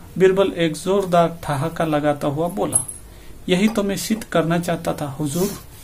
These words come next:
मैंने कहा था आपसे कि बहुत सी ऐसी बातें होती हैं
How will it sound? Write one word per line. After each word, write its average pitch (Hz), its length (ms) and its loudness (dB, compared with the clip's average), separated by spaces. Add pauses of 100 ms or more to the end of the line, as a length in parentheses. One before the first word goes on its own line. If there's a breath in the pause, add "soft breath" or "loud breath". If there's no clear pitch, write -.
मैंने 233 260 12
कहा 190 280 4
था 190 440 -2
आपसे 170 320 2
कि 170 220 -4
बहुत 165 360 2
सी - 220 -2 (140)
ऐसी 160 240 2
बातें 156 340 2
होती 170 400 0
हैं 151 280 2